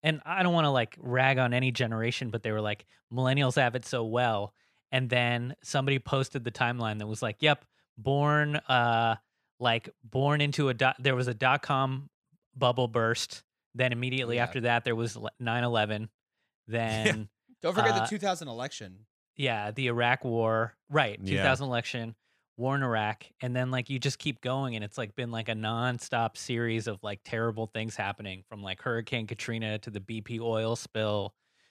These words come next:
Speaker 1: to, uh, uh, the recession in two thousand and eight,
Speaker 2: Mm-hmm.
Speaker 1: which is before B P, but, like, i-, it hasn't been, it's been financially precarious the whole time.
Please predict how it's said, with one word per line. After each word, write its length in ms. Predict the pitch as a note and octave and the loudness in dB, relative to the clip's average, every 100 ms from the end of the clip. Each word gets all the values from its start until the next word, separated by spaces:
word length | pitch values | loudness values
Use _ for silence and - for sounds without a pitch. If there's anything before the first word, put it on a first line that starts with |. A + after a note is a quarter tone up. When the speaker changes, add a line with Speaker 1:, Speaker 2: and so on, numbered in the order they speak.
| _ _ | _ _
Speaker 1:
to, 240 | - A#2 G#2+ | -6 -4 -2
uh, 380 | G2+ G2 F#2+ G2 _ _ _ _ _ _ _ - | 0 0 -2 -6 _ _ _ _ _ _ _ -2
uh, 220 | A2 G#2 | 0 0
the 140 | G#2 A2+ | -2 -2
recession 640 | A#2 B2 A2 - A#2 A2+ _ - | -2 0 0 -2 -4 -8 _ -10
in 120 | A#2 | -8
two 180 | A2+ A#2+ | -6 -4
thousand 320 | A#2 A2+ A2+ | -2 -2 -2
and 140 | G#2+ G#2+ | -6 -4
eight, 200 | G#2+ A2 _ _ _ _ _ | -6 -6 _ _ _ _ _
Speaker 2:
Mm-hmm. 300 | B2+ B2+ G#2 A2 | -14 -12 -14 -8
Speaker 1:
which 200 | C3+ C#3+ | -2 0
is 80 | C3 | -2
before 320 | - - A#2+ | -8 -8 -6
B 160 | G#2+ G#2+ | -4 -6
P, 240 | - G#2+ | -8 -8
but, 200 | G2+ G2+ | -6 -6
like, 360 | A2+ G#2 - - _ _ _ _ _ _ _ | -6 -10 -10 -20 _ _ _ _ _ _ _
i-, 40 | - | -16
it 160 | - D3 | -10 -4
hasn't 440 | D3+ D3+ C#3+ C#3+ | 2 2 2 -2
been, 260 | C3+ A#2+ A#2 | -2 -2 -4
it's 140 | A#2+ - | -8 -6
been 220 | C#3 B2 | -6 -4
financially 500 | C#3 C3 C3+ - B2+ | -2 0 0 -2 -6
precarious 580 | A2+ - A#2+ A2 G2 - | -6 -6 -4 -2 -4 -8
the 100 | G2+ | -10
whole 140 | G#2+ | -10
time. 280 | - G#2+ | -10 -12